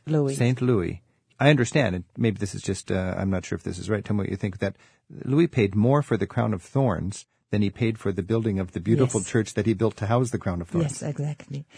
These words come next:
Speaker 1: And he also had a, a beautiful shrine
Speaker 2: Yes.
Speaker 1: with precious stones.
Speaker 2: To
Speaker 1: You
Speaker 2: hold
Speaker 1: know,
Speaker 2: the crown of thorns?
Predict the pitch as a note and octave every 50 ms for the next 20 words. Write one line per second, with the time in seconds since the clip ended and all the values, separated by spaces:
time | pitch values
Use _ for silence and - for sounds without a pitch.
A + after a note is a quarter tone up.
0 | - - - - - F3 F3 E3+ F3+ F#3 G#3 F#3+ - - D3+ D#3 F3+ G3 F#3+ -
1 | - - - - D#3+ F3 E3 D#3 D3+ D3+ C#3 - - E3 D#3+ E3 F3 G3 G#3 G#3
2 | G3 F#3 - - E3 D#3 D#3 D3+ - - - - G#3+ G3+ G#3 G#3 G#3 F#3 D3 C3
3 | - - D3 D3+ D3+ - _ _ _ _ _ _ - G#2 G#2+ D#3 C#3+ - - -
4 | G#3 G3 - - F3+ - - - - F#3+ F3 D3 C#3+ D3 - - - - _ _
5 | _ _ _ _ - - C#3+ B2+ - C#3 C#3 C3 A#2+ B2 - - C3+ A#2+ A#2 G#2+
6 | - - A#2 B2 C#3+ D3+ -